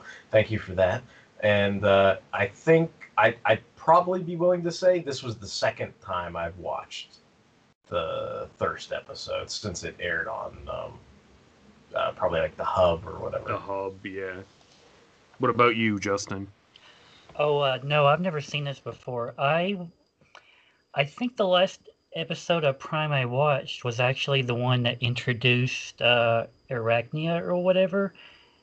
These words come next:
Speaker 3: And I didn't quit watching it because I hated it. I just kinda lost track of it.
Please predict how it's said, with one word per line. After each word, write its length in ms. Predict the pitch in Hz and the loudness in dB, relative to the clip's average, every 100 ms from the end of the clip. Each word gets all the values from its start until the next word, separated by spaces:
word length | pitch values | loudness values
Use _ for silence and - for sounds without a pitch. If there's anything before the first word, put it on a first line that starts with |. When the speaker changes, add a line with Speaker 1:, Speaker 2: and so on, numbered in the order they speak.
| - | -2
Speaker 3:
And 280 | 147 147 147 | 2 2 2
I 100 | 160 | 0
didn't 220 | 170 294 269 | 0 0 0
quit 260 | - 226 | 4 4
watching 440 | 156 - - 202 196 | 6 2 2 0 0
it 140 | 165 | 0
because 380 | 139 - 147 131 | -2 0 0 4
I 80 | 135 | 2
hated 400 | - 139 151 185 | 4 2 2 0
it. 140 | 196 | 0
I 140 | 147 | 0
just 380 | 147 147 - - | 0 -2 -8 -14
kinda 280 | - 190 185 | -4 2 4
lost 560 | 156 135 127 - - - | 6 6 6 0 -14 -14
track 440 | - 135 147 160 | 0 4 4 4
of 200 | 117 107 | 0 0
it. 240 | 113 - | -4 -8